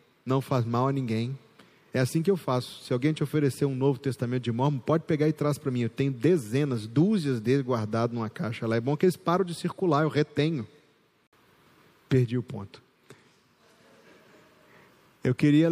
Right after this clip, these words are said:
minha esposa não deixou. Ela falou, "Não pode <laughs> fazer isso, não." As heresias se apresentam como um plus.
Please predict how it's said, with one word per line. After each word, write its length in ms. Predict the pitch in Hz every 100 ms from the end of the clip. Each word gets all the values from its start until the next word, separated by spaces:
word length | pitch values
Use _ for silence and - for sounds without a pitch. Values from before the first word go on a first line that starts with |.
| 165
minha 140 | 151
esposa 400 | 139 - 147 135
não 100 | 147
deixou. 300 | 156 143 -
Ela 100 | 127
falou, 200 | 127 131
"Não 80 | 147
pode 240 | - 135 -
<laughs> 40 |
fazer 280 | - 101 135
isso, 180 | 113 -
não." 160 | 104 110 _ _ _ _ _ _ _ _ _ _ _ - - _ _ _ _ _ _ _ - _ _ _ _ _ _ _
As 160 | 120 131
heresias 1000 | 143 117 113 170 135 87 - - - - _ _ _ - _
se 180 | - 139
apresentam 880 | - 131 104 113 135 156 156 156 - _ _ _ _
como 420 | - 135 135 139 - _ _ _
um 140 | 135 139
plus. 840 | - 139 139 123 - - -